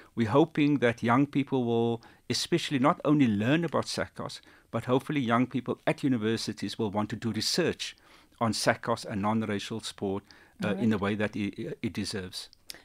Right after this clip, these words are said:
Speaker 2: Professor Noor Niftahuddin, head of the History Workshop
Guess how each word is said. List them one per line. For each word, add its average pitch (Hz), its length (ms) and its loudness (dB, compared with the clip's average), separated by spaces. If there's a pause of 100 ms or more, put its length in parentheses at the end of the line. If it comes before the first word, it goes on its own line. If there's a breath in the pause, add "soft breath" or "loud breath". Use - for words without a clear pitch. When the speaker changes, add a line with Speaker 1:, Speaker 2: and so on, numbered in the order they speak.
(120 loud breath)
Speaker 2:
Professor 190 380 -4
Noor 175 240 0
Niftahuddin, 175 840 -4
head 175 300 -4
of 165 200 -6
the 160 80 -6
History 165 400 -8
Workshop 151 540 -6